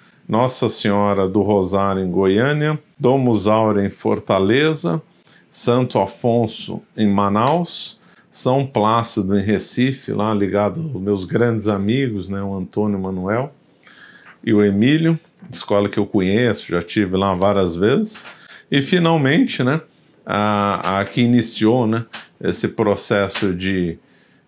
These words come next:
é, de revigoramento do ensino católico no Brasil, né, e que deu, inspirou várias escolas a surgirem no Brasil, é a São Mauro, né, que é realmente, é, a escola aqui em São Paulo,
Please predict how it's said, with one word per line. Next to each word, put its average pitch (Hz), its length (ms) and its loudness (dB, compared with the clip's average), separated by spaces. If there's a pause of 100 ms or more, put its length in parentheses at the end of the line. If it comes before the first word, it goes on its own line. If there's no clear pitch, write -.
(100)
é, 90 220 0
de 90 480 0
revigoramento 107 1080 2
do 92 140 -2
ensino 104 360 -2
católico 101 680 -2
no 95 100 -4
Brasil, 104 680 0
né, 120 180 -4 (260)
e 101 140 0
que 101 160 -2
deu, 95 640 2
inspirou 113 680 2
várias 113 420 2
escolas 98 500 -2
a 98 60 0
surgirem 95 480 -2
no 110 140 2
Brasil, 143 480 2
é 147 60 0
a 143 40 2
São 139 280 -6
Mauro, 87 440 -2
né, 90 140 -8 (640)
que - 120 -4
é 95 40 0
realmente, 98 800 -4 (460)
é, 90 480 -2 (240)
a 92 60 0
escola 95 360 -2
aqui 92 140 -4
em 92 80 0
São 135 260 -2
Paulo, 131 480 0